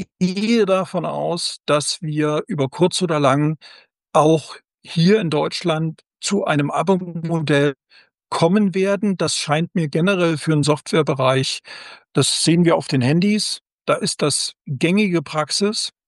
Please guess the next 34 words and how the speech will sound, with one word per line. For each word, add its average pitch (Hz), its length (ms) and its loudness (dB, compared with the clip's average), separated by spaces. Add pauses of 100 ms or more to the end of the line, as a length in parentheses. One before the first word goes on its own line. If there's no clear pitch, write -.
(300)
Dort 147 180 -2
wird 220 140 4
es 190 140 -6
übrigens 185 340 -6
auch 190 160 -6
von 165 180 -12
allen 165 260 -6
akzeptiert, - 680 0
auch 170 160 2
von 180 220 -2
denjenigen, 175 600 0
die 160 100 -2
jetzt 156 180 2
hier 160 200 2
laut 135 260 0
rufen. 196 400 0 (1300)
Es 139 180 -2
wird 175 160 2
eine 175 80 2
gängige 170 400 0
Praxis 151 460 0
auch 147 240 -4
im 165 100 -4
P-C-Bereich 151 720 -4
werden 180 420 0 (640)
und 156 540 2
ich - 160 -4
kann 160 180 0
da 175 140 4
eigentlich 156 280 0
nichts 170 180 -4
Verwerfliches 147 560 0
dran 127 160 -6
finden. 131 360 -8